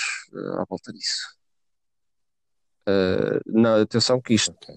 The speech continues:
Speaker 1: não é,
Speaker 2: Cem metros quadrados.
Speaker 1: isto não é uma coisa eh, não é, não são apartamentos sensacionais, não, não estão decorados. O edifício em si, se não estou em erro, já tem, eh,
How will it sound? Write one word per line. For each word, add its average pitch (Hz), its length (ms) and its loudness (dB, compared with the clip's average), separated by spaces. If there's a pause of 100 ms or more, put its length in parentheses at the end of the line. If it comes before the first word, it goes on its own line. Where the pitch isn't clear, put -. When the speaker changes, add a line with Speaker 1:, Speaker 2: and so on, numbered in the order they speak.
Speaker 1:
não 113 400 6
é, 110 160 6
Speaker 2:
Cem 104 200 6
metros 78 180 -2
quadrados. 80 240 0
Speaker 1:
isto - 60 2
não 104 220 4
é 104 100 4
uma 98 200 4
coisa 98 680 4 (680)
eh, 95 160 2
não 104 340 4
é, 101 40 0
não 110 140 4
são 113 180 2
apartamentos 110 560 2
sensacionais, 107 760 2
não, 117 240 4
não 104 160 6
estão 113 260 0
decorados. 110 760 0
O 107 240 6
edifício 113 640 4
em 113 100 6
si, 117 340 4
se - 180 0
não 110 80 4
estou 107 260 2
em 110 160 6
erro, 107 180 2
já 107 160 2
tem, 107 420 2 (1200)
eh, 82 540 2